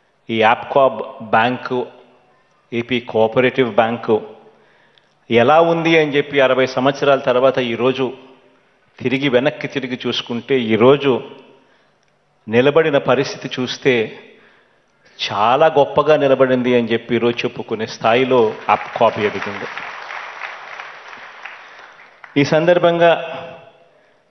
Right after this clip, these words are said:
రైతన్నలకు, బ్యాంకు సిబ్బందికి,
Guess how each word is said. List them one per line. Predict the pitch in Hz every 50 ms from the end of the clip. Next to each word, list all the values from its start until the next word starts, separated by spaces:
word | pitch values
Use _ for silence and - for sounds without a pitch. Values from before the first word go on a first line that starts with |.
| _ _ -
రైతన్నలకు, | 113 107 120 135 139 139 147 139 139 143 131 131 131 - 131 131 131 - - - - - - _ _ _ _ _ _ _ _ _ _ _ _ _ _ _ _ _ _ _ _ _ - 110
బ్యాంకు | 98 131 127 135 143 143 - - 135 120 104 - - - - - - - - - - -
సిబ్బందికి, | - 123 113 - 135 135 135 127 135 131 - 131 135 135 - -